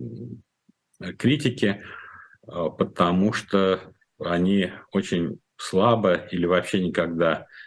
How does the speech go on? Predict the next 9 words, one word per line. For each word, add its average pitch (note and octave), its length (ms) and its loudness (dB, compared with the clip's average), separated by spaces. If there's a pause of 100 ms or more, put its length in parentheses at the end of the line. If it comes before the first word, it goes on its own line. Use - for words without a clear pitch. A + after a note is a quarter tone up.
(340)
э, C#2+ 260 -8
не E2+ 120 0
доказываются, G#2+ 1200 2 (840)
и F2+ 720 2
никто G2 720 4
не F#2 160 0
парится A#2+ 480 2
по G#2 180 2
поводу G2 760 2